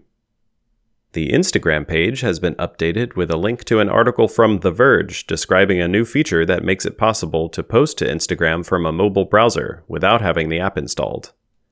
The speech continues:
This feature may make it possible to syndicate photo posts to Instagram automatically. The Sweetroll page was updated with further information about the open source website engine developed by IndieWeb community member Greg and in use on their website at unrelenting dot technology.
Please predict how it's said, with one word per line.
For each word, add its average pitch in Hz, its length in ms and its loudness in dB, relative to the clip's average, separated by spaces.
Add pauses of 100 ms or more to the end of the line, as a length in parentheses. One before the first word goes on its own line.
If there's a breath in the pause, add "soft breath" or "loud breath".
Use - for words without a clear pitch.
(160)
This 87 200 -4
feature 87 300 0
may 101 220 2
make 85 200 0
it - 120 -4
possible 82 480 -2
to 90 120 -6
syndicate 113 600 0
photo 110 260 2
posts 87 300 -2
to - 100 -4
Instagram 80 680 -4
automatically. 78 720 -4 (1200)
The 80 220 -2
Sweetroll 80 520 2
page 85 380 -2
was 82 160 -2
updated 90 560 2
with 85 180 -2
further 101 340 4
information 98 640 0
about 98 300 0
the 82 160 -2
open 117 320 -2
source 117 380 0
website 92 440 0
engine - 460 -8
developed 85 500 -2
by 90 200 2
IndieWeb 98 500 2
community 98 480 -2
member 92 320 0
Greg 101 540 2
and 95 240 -2
in 87 120 -2
use 107 240 -2
on 92 140 -2
their 87 140 -2
website 76 500 -2
at 80 200 -2
unrelenting 90 680 -2
dot 85 220 0
technology. 90 640 -4